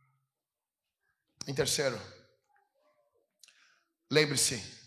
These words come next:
a graça de Deus é incansável para os seus filhos. Se você é um filho de Deus, porque nem todos são.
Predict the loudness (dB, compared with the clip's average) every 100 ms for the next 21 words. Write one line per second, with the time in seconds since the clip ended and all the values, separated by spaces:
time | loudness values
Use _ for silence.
0 | -20 -20 _ _ _ _ -6 4 8 8
1 | 6 4 0 0 0 -2 -2 -8 -18 -20
2 | -20 -4 -2 2 2 4 8 10 10 8
3 | -2 -4 -14 -20 -16 0 4 4 0 -6
4 | -14 -12 -6 0 0 0 -4 -4 -8 -8
5 | -16 -20 _ -20 -20 -2 0 2 4 6
6 | 4 2 0 0 2 2 4 2 -2 -4
7 | -18 -12 -2 0 0 -2 -2 0 0 -2